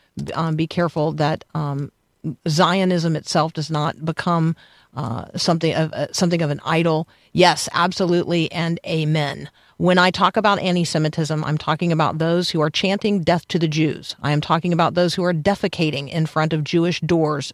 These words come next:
of Jewish homes. I am talking about people who are chanting "From the river to the sea." I am talking about people who are spray painting Stars of David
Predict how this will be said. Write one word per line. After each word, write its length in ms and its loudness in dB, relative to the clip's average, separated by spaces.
of 160 0
Jewish 300 0
homes. 440 -2
I 80 4
am 100 4
talking 340 2
about 260 2
people 340 0
who 120 2
are 120 2
chanting 520 0
"From 200 0
the 80 2
river 260 2
to 140 -2
the 100 -2
sea." 400 -2
I 100 -4
am 120 0
talking 340 -2
about 220 2
people 240 -2
who 120 2
are 100 2
spray 300 0
painting 340 2
Stars 380 0
of 120 -6
David 420 0